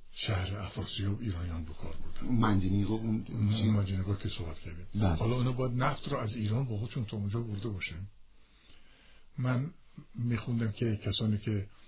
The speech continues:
Speaker 1: اه، نیرنگ و بند حصار رو دارن، اونا رو جمع کرد. یکی از اون کسان هم همین کسی بوده که نفت رو خوب به خوبی می‌شناخته و می‌دونسته که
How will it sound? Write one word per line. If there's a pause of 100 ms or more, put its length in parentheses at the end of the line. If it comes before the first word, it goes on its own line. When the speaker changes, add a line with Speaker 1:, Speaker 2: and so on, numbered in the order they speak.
(300)
Speaker 1:
اه،
نیرنگ
و
بند
حصار
رو
دارن،
اونا
رو (260)
جمع
کرد. (580)
یکی
از
اون
کسان
هم
همین (320)
کسی
بوده
که
نفت
رو
خوب
به
خوبی
می‌شناخته
و
می‌دونسته
که